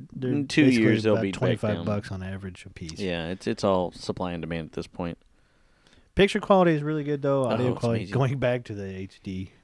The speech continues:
Speaker 2: Yeah, th-, yeah,
Speaker 1: We just
Speaker 2: it's
Speaker 1: can't get away from it.
Speaker 2: It's everywhere.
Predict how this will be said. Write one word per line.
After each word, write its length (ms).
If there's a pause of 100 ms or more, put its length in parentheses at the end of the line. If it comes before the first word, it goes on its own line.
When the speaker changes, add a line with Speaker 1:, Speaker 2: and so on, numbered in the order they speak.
(240)
Speaker 2:
Yeah, 240
th-, 120
yeah, 360
Speaker 1:
We 140
just 100
Speaker 2:
it's 140
Speaker 1:
can't 200
get 140
away 160
from 200
it. 160 (380)
Speaker 2:
It's 260
everywhere. 440